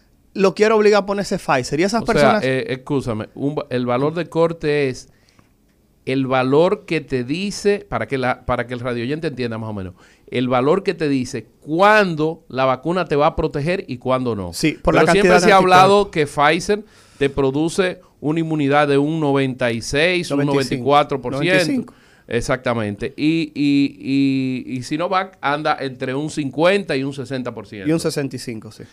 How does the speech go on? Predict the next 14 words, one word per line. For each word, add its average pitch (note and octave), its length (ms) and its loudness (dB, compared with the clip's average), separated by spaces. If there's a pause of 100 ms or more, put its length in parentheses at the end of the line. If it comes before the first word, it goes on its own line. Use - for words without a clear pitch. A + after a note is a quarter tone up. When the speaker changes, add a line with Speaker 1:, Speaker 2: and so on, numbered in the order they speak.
(100)
Speaker 2:
Entonces, D3 480 -6 (240)
estamos C#3+ 280 -2
hablando D3 400 0
de B2+ 140 -6
que B2 220 -4
esa D3 220 -4
tercera E3+ 360 -2
dosis F3 320 0
de F3+ 60 -2
Pfizer E3+ 540 0 (440)
te B2 160 -2
va A#2+ 280 4
a C#3 40 2
multiplicar D#3+ 1080 0